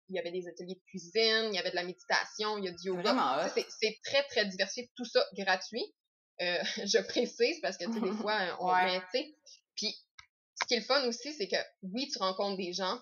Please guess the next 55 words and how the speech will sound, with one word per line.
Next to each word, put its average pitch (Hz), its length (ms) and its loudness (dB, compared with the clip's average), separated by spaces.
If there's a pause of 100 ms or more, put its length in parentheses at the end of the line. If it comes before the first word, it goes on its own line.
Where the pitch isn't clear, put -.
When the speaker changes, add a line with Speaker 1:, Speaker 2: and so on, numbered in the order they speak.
(680)
Speaker 1:
tu 196 80 -2
sais, 190 60 -8
quand 165 160 -4
tu - 80 -10
fais 190 120 -4
ces 190 160 -6
activités-là, 185 460 0
mais 226 120 -2
ça 185 160 0
te - 60 -14
permet 202 300 0
aussi 233 240 -4
de - 40 -20
te 208 160 -4
développer 190 440 -2
comme 208 160 -4
personne, 233 360 -4
puis - 80 -10
d'apprendre 202 400 -2
à 190 60 -4
connaître 196 400 -8
ce - 60 -6
que 165 120 -6
t'aimes, 190 280 -4
ce - 120 -10
que 170 80 -6
t'aimes 165 220 -10
pas 196 140 -6
aussi, 185 280 -10
tu 208 60 -16
sais, 190 100 -8
voir 185 180 0
Speaker 2:
Ouais. 160 100 0
Speaker 1:
peut-être 190 180 -2
c'est 190 80 -8
quoi 190 160 -2
tes 190 160 -6 (100)
forces 208 280 -2
ou 190 40 -12
ces 180 180 -6
choses-là. 180 460 -4 (560)
Fait 190 80 6
que, - 60 -8
tu 247 80 2
sais, 240 80 -6
c'est, - 180 -6
c'est - 140 -2
un 208 180 2
ensemble. 196 600 0
C'est 196 120 -10
pas 214 120 -2
juste 247 180 -4
Speaker 2:
C'est 226 60 0
ça. 190 60 4
Speaker 1:
l'orienteur, 196 680 0